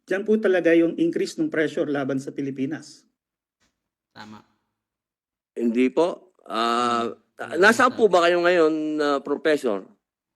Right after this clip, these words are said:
Speaker 1: Nasa Canada po ako para sa isang conference tungkol nga din, para magsalita tungkol din dito sa West Philippine Sea.
Speaker 3: Ah, okay. Oh, good luck po. Nakarating na rin po ba kayo sa Pag-asa?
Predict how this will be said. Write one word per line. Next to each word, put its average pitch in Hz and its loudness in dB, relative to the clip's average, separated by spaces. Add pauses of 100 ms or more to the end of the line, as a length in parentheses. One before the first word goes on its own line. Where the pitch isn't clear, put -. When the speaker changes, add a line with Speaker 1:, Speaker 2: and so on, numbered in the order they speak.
Speaker 1:
Nasa 151 -6
Canada 175 -4
po 190 0
ako 180 -4
para 165 -2
sa 170 -4
isang 156 -2
conference 156 0
tungkol 170 -4
nga 180 -4
din, 170 -4
para 165 -2
magsalita 165 -2
tungkol 175 -6
din 180 -2
dito 175 -4
sa 147 -2
West 147 -2
Philippine 139 -4
Sea. - -10 (400)
Speaker 3:
Ah, 110 -2
okay. 104 2
Oh, 113 0
good 117 2
luck 139 0
po. 180 -2 (240)
Nakarating 214 4
na 196 8
rin 202 8
po 185 6
ba 165 4
kayo 180 4
sa 180 -4
Pag-asa? 175 -4